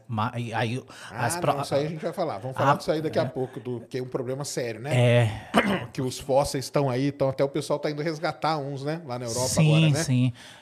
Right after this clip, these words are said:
Speaker 1: porque
Speaker 2: Acharam lá uma, um monte,
Speaker 1: uma
Speaker 2: né?
Speaker 1: coleção, é,
Speaker 2: É.
Speaker 1: que a, a privada lá. Que agora
Speaker 2: Mas aí no museu, então, vocês pegam o fóssil, vão, vão em campo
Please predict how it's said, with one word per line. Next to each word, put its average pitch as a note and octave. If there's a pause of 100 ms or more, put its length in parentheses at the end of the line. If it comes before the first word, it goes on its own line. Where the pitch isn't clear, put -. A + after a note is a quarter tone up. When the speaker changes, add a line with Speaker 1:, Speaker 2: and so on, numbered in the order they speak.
Speaker 1:
porque A#2+
Speaker 2:
Acharam B2
lá A#2+
uma, A#2+
um A2
monte, A#2+
Speaker 1:
uma A#2
Speaker 2:
né? A#2
Speaker 1:
coleção, A2
é, G#2 (300)
Speaker 2:
É. G2
Speaker 1:
que A2
a, G2+
a A2+ (200)
privada G2
lá. F#2
Que -
agora A2+
Speaker 2:
Mas D3
aí F#3
no G#3
museu, F#3
então, G#3
vocês E3
pegam F3
o D3
fóssil, F#3+
vão, E3
vão D3
em D#3
campo G3